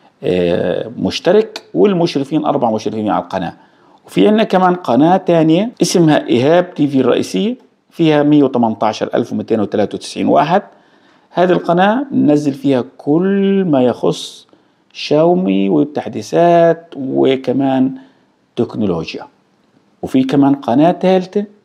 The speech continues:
للخلفيات بدقة عالية، خلفيات بدقة عالية. طبعًا هذا الفيديو الببجي المية وعشرين إذا ما شفتوش، تقدر تخلي جهازك كده على مية وعشرين. الخلفيات هذه تابعة للخلفيات، فيها عشرين ألف وسبعمية، هذه فقط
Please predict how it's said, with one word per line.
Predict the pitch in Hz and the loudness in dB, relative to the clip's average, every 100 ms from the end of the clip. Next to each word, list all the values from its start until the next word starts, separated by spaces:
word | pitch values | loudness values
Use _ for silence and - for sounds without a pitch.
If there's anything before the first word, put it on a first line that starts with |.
| _ _ _ _ _ - | _ _ _ _ _ -8
للخلفيات | 101 123 - 135 131 131 131 131 131 | -2 0 0 0 0 2 2 2 0
بدقة | 104 127 - - 117 | -2 -4 -4 -2 -2
عالية، | 104 113 104 95 95 87 _ _ _ - | 0 0 0 -2 -6 -8 _ _ _ -14
خلفيات | - 92 - 98 107 123 139 - | -10 -8 -6 -2 2 2 -2 -6
بدقة | 95 - - 110 | -8 -8 -4 -2
عالية. | 107 98 85 | -2 -2 -4
طبعًا | - 107 | -4 -2
هذا | 110 | -2
الفيديو | 104 113 110 101 | -2 -2 -2 -2
الببجي | 104 113 - | -2 -4 -6
المية | 95 101 | -4 -2
وعشرين | 90 95 107 95 | -2 -6 -10 -10
إذا | 85 | -10
ما | 85 | -12
شفتوش، | 85 - - - - _ _ | -14 -16 -16 -18 -20 _ _
تقدر | - 101 92 | -4 -2 -2
تخلي | - 104 | -2 -2
جهازك | 104 98 95 | 0 -2 -2
كده | 95 85 | -4 -2
على | 90 | -4
مية | 85 | -6
وعشرين. | 82 - - | -8 -10 -10
الخلفيات | - 110 123 123 160 156 | -10 -10 -6 -4 -4 -2
هذه | 139 135 113 - _ _ - | -2 0 -2 -8 _ _ -4
تابعة | 110 92 | -2 -2
للخلفيات، | 85 - 80 - - - _ _ _ - | -4 -8 -12 -12 -16 -16 _ _ _ -2
فيها | 120 101 | 0 0
عشرين | 92 - 104 - | -2 -4 -4 -4
ألف | 104 95 | -6 -6
وسبعمية، | - 90 92 90 - - _ _ _ _ _ | -10 -10 -12 -14 -16 -20 _ _ _ _ _
هذه | - 110 98 | -6 -4 -4
فقط | - - - - - - | -2 -4 -4 -8 -10 -20